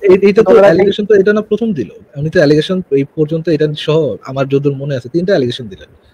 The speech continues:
Speaker 1: তিন থেকে হয়তো বা চারটা allegation দিচ্ছেন, তিনটা আমার মনে আছে।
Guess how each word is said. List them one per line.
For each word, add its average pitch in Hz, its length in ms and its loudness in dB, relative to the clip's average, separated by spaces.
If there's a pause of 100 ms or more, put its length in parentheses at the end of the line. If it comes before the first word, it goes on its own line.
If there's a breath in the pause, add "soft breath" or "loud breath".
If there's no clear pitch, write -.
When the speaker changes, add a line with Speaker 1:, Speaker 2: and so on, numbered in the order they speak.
Speaker 1:
তিন 160 140 0
থেকে 165 200 -4
হয়তো 175 180 2
বা 180 60 4
চারটা 165 260 -2
allegation 139 340 -2
দিচ্ছেন, 139 180 -4
তিনটা 156 260 -2
আমার 143 100 0 (140)
মনে 117 180 -10
আছে। - 220 -20